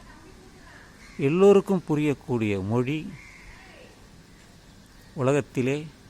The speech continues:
எல்லோருக்கும் புரிந்த மொழி, முதல் மொழி தமிழ்தான். மற்ற மொழிகள் எல்லாம் அதிலிருந்து பிறந்து வந்தது தான்.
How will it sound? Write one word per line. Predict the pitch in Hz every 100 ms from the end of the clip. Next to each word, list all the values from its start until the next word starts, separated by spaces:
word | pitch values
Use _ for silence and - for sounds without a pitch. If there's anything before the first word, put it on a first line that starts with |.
| - - - - - - - - - - -
எல்லோருக்கும் | 123 139 147 143 - 139
புரிந்த | - 131 135 135
மொழி, | 110 104 123
முதல் | 127 110 131
மொழி | 127 98 139 -
தமிழ்தான். | 170 175 143 - 90 - - - - - - - - - - - - - - -
மற்ற | 113 - 143
மொழிகள் | 127 139 139 143 139
எல்லாம் | 110 110 156 175 -
அதிலிருந்து | 120 127 147 147 156 170 160 202 - - - -
பிறந்து | 139 131 131 131
வந்தது | 101 98 92 85 80
தான். | 104